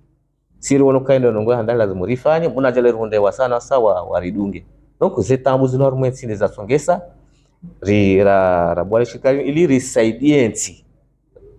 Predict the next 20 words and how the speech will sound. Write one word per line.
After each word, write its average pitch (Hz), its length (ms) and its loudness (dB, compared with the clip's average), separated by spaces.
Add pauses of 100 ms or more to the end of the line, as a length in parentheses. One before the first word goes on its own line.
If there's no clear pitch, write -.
(240)
Wa 85 120 -2
ibenza 117 260 2
wori 120 200 2
jisaidia 123 480 0
watu, 156 240 0
sha 143 200 0
risaidie 123 500 -2 (140)
nti. - 320 -12
Donc, 180 160 0 (200)
le 131 100 4
shirika 131 440 2
lo 120 120 0
la 127 140 2 (120)
nafsia, 156 580 0 (400)
so - 160 -2
ukweli 165 320 2
ngilo 127 160 2
na 117 80 4
vocation 107 420 -2
sociale. 87 440 -6